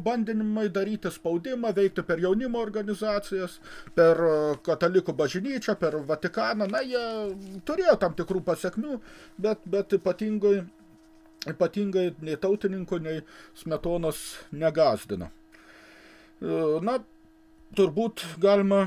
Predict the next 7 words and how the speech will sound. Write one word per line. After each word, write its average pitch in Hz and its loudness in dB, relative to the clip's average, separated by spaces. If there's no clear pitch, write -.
paminėti 180 2
tik 185 -4
tai 170 2
vieną, 180 -2
kad, 175 -4
e, 160 -2
po 165 2